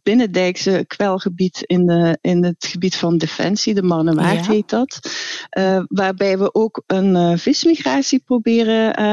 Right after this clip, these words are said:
Speaker 1: aan te leggen. En een derde koppelkans is een kwelderontwikkeling, dus voor de dijk, ehm, waar het morfologisch ook, eh, past natuurlijk. Want, eh, niet overal, eh, vindt er bijvoorbeeld, eh, sedimentatie
Speaker 2: Wat is
Speaker 1: pla-,
Speaker 2: dat
Speaker 1: plaats.
Speaker 2: precies?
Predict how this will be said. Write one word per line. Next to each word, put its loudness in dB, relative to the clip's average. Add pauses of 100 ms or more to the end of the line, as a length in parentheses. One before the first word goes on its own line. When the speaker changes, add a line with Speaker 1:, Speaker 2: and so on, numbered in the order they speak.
Speaker 1:
aan 0
te -2
leggen. 0 (400)
En -2
een 0
derde 0
koppelkans -2
is 0
een 0
kwelderontwikkeling, 0
dus 0
voor 0
de -4
dijk, -4
ehm, 2 (280)
waar 0
het -4
morfologisch 2
ook, 0 (140)
eh, 0 (160)
past -6
natuurlijk. -2
Want, -4
eh, 0
niet 0
overal, 0 (340)
eh, 0
vindt -2
er -2
bijvoorbeeld, 0
eh, -2
sedimentatie -2
Speaker 2:
Wat -2
is -2
Speaker 1:
pla-, -4
Speaker 2:
dat -4
Speaker 1:
plaats. -2
Speaker 2:
precies? -6